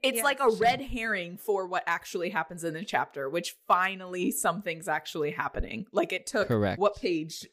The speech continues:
Speaker 1: What page does this chapter start on?
Speaker 2: It's like, we're, like, halfway through this book. <laughs>
Speaker 3: Truly.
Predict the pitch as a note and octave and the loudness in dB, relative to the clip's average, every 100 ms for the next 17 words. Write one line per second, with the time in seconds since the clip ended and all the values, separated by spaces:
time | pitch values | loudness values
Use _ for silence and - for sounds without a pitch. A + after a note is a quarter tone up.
0 | _ G3+ G#3 - F#3 D#3+ - F3 D#3+ - | _ -2 6 6 6 0 -6 -4 -4 -2
1 | - C#3+ - D#3 - C3+ A#2+ G2 F#2 D#4+ | 4 4 2 -6 2 2 2 -2 0 2
2 | C5 G4+ - D4 F4 B4 C5 F4 F#4 F#4 | 2 2 -2 0 4 6 4 6 6 6
3 | F#4+ E4 C#4+ A#3+ A#3 G#3+ A3 F#3 - - | 2 0 0 0 -2 -4 -2 4 4 4
4 | - B4+ - - A#2 G#2+ - | -2 -2 -2 2 6 6 4